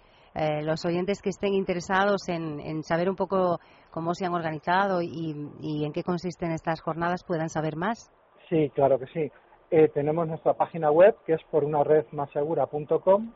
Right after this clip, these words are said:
Speaker 1: Sí.
Speaker 2: escrito por X uno red más segura punto com. Tenemos, eh, también Facebook, Por una Red Más Segura, tenemos Twitter, Por una Red Más Segura.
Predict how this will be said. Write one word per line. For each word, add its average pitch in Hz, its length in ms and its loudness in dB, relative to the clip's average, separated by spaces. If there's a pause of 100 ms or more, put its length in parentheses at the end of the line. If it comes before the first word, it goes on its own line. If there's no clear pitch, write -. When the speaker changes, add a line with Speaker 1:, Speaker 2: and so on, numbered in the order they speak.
(100)
Speaker 1:
Sí. 147 180 -4
Speaker 2:
escrito 156 240 0
por 135 220 0 (200)
X 160 400 4 (160)
uno 156 260 -2
red 143 180 0
más 143 220 -8
segura 185 440 -4 (340)
punto 151 320 2
com. 247 240 4 (640)
Tenemos, 165 720 4 (120)
eh, 127 760 -4
también 139 640 -4
Facebook, 214 500 4
Por 151 140 0
una 151 140 2
Red 147 140 2
Más 143 180 -6
Segura, 175 600 4
tenemos 139 400 -8 (120)
Twitter, 185 480 4
Por 135 120 -2
una 139 120 0
Red 127 100 -4
Más 131 160 -10
Segura. 160 480 0